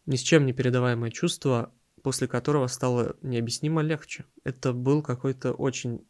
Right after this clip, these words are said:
интересный, странный опыт, как будто бы я чувствовал себя не собой, как будто бы я как-то немного, что называется, внетелесные переживания.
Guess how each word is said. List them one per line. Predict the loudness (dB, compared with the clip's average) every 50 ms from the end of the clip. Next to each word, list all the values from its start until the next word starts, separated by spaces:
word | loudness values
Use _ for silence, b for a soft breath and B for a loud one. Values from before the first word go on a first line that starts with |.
| _ _
интересный, | -6 -4 -4 -2 0 2 2 2 2 2 0 -2 -2
странный | -2 -2 0 2 2 2 2 0 -2
опыт, | 0 0 -2 0 0 -2 -2 -2
как | -4 -6 -4
будто | -4 -6 -6 -6 -6 -6
бы | -2 0 0 2 2 2 0 -2 -6 _ _ _ _
я | -6 -4 -2 0 0 0 0 0 -2 -2 -4 -8 _ _ _
чувствовал | -4 -4 -4 -2 -4 -4 -4
себя | -2 -4 -2 0 0 0 0
не | -2 -4 -4 -4 -2
собой, | 0 2 2 2 2 0 -2 -6 _ _
как | _ -20 -12 -10
будто | -8 -8 -6 -6 -4
бы | -2 0
я | 0 0 0 0 -2 -2
как-то | -4 -8 -10 -10 -8 -8 -8 -8 -10 -12 -10
немного, | -6 -4 -2 0 0 0 0 -2 -2 -4 -6 -12 -20 _ _ b b b
что | -4 -2 0
называется, | 4 4 4 4 4 2 2 0
внетелесные | 2 2 0 0 2 4 4 4 4 4 2 0 -2
переживания. | -2 0 0 0 0 0 0 0 0 -2 -6 -8